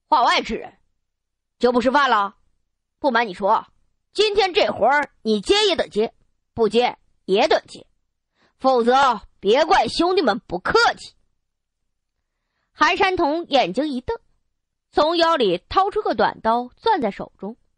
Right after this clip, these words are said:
看着周兴一个劲儿的冷笑。周兴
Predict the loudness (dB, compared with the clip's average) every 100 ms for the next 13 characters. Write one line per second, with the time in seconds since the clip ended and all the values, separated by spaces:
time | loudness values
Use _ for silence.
0 | _ _ _ _ _ _ -4 -2 0 0
1 | 0 -2 -4 -8 -10 _ -6 -2 0 0
2 | 0 -2 -6 -12 -12 -12 -12 _ _ _
3 | _ _ _ _ _ _ _ _ _ _
4 | _ _ _ _ _ _ _ _ 0 2
5 | 2 0